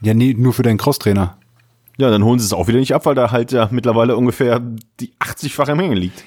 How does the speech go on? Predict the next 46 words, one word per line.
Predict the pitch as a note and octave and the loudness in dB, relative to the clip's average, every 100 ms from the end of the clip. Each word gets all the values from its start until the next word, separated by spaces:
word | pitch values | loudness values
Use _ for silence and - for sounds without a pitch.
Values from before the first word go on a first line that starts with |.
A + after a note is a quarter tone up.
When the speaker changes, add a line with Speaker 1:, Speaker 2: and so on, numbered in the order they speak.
| - | -4
Speaker 1:
Ja, | A#2 | 0
aber | A#2+ A#2+ | 0 2
deine, | B2+ C3+ C3 C3+ | 2 2 2 2
de-, | B2 A#2+ | 0 0
wenn | B2+ | 0
du | B2 E3+ F#3 | 0 0 0
anmeldest, | C#3+ E3 A#2 B2 B2+ | 2 2 4 2 2
dann | B2+ B2 | 2 4
musst | B2 C3 | 2 2
du | |
ihn | C#3+ | 0
wahrscheinlich | B2+ D3 C3+ | 0 0 -2
woanders | B2 B2 D3+ | -2 -2 -2
hinstellen, | - C3 C#3 C3 | -2 -2 0 2
als | B2 - | 0 -2
da, | B2 C3+ | -2 0
wo | B2+ | 2
jetzt | B2+ C3+ C3 | 0 0 0
der | B2 A2+ | 0 2
Haufen | D#3+ D#3 G2+ | 0 0 -2
ist. | F#2+ - _ _ - | -4 -10 _ _ -14
Speaker 2:
Da | - | -2
muss | G2 | 0
ich | G2+ | 2
den | G#2+ | 2
ja | G2 | 2
wieder | F#2 | 2
rausholen. | B2 - F2+ C2+ - | 0 0 0 0 -2
<laughs> | - - | -6 -10
Äh, | G2 - | -10 -4
wieso | A2+ A2 B2+ B2+ | -2 0 0 0
ich | B3 C3+ | -2 0
überhaupt? | C3+ F2+ E2+ - - - - - | 0 0 0 -4 -6 -6 -10 -20
Speaker 1:
<laughs> | - - - | -16 -14 -4
Dein | A#2+ | -4
Freund. | - B2+ B2 A#2 - F#3 G3+ F#3+ | -2 0 0 0 -4 -8 -6 -6
Speaker 2:
Ja. | F3 A#2+ F2 - - - - - | 0 0 0 -8 -20 -20 -20 -10
Äh, | G#2+ G#2+ | -6 -2
da | A2+ | 0
liegt | A#2 E3+ | 0 0
schon | D#3+ | 0
ganz | F3+ G3 | 0 0
viel | G3+ | 0
anderes | B3 - | 2 0
Zeug | - F2+ | 0 -2
drauf. | F#2 E2 D#2+ - | -4 -4 -4 -8